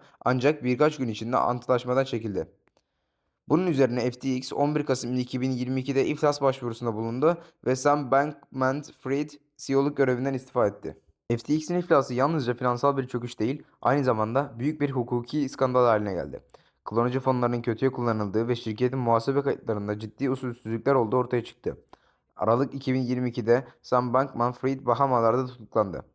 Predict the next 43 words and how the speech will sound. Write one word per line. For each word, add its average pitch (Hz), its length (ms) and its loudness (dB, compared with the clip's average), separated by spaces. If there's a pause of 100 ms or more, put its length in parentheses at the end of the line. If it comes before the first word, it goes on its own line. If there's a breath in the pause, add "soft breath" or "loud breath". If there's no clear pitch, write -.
ve 95 80 2
A 110 180 6
B 113 100 2
D'ye 113 220 0
iade 104 260 2
edildi. 69 300 -8 (340)
F 123 120 2
T 147 260 0
X'in 147 240 -4
çöküşü 139 440 0
kripto 143 360 0
para 147 220 2
piyasasında 120 500 -2
büyük 127 220 -4
bir 123 80 -2
güven 120 260 0
krizine 107 320 -4
yol 92 120 0
açtı. - 320 -6 (200)
Bir 123 120 2
zamanlar 120 380 2
en 127 140 2
büyük 127 180 -2
borsalardan 117 560 2
biri 120 100 0
olan 117 180 2
F 107 80 -2
T - 180 -10
X'in 107 300 -8
bu 110 40 -6
kadar 131 260 4
kısa 131 200 -4
sürede 123 240 -2
iflas 117 300 0
etmesi 120 440 -6 (200 loud breath)
sektörde 117 500 0
düzenleme 123 380 0
ihtiyacını 127 440 0
bir 127 80 -4
kez 120 220 -2
daha 117 120 4
gündeme 98 340 -4
getirdi. 78 340 -10